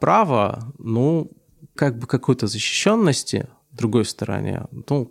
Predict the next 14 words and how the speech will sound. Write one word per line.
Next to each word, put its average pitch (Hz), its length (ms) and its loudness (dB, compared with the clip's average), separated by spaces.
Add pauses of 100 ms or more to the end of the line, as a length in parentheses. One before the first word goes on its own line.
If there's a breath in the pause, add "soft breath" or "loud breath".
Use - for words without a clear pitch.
конечно, 131 480 -2
как 110 240 -6
бы 101 220 0
для 101 180 -6
неё 113 220 0
это 127 160 -4
выгодно, 98 420 -4
да, 110 140 -2
потому 101 340 -6
что 117 200 -10
когда, 104 760 -2
э, - 160 -20 (320)
супруги, 107 540 -2 (340)
люди, 101 340 -2